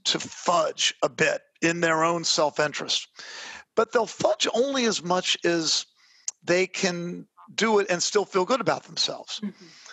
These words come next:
Speaker 1: right? So understanding this is critical, because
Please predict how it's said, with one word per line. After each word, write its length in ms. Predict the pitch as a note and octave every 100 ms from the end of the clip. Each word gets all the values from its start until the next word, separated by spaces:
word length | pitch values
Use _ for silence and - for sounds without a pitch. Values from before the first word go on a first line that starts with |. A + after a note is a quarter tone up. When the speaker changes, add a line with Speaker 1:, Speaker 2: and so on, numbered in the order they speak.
| - -
Speaker 1:
right? 200 | F#3+ B3 _ - - -
So 560 | - A#3 G#3+ A3 G#3+ G#3 _ _ _ _ _ _ -
understanding 800 | C#4 D#4+ A3 - F#3+ G#3 F#3+ D#3
this 220 | C#3 -
is 100 | -
critical, 440 | - G3 D#3+ - A#2+
because 440 | - F#3+ F3 -